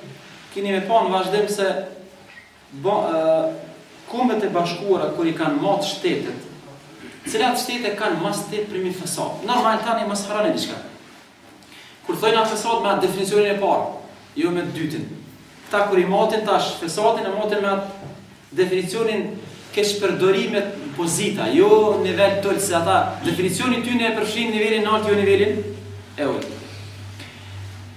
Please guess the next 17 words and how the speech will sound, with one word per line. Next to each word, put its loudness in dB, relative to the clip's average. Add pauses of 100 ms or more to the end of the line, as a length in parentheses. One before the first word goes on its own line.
(420)
Niz-, 2
njëzet 2
shtetet, 4 (640)
njëzet 2
shtetet, 2 (140)
mas 2 (240)
pakti 4
që 0
kanë 4 (200)
prishje, 2 (180)
as 6
një 0
shtet -2
islam 0
s'është. -8 (1300)
Njëzet 0
shtetet, 2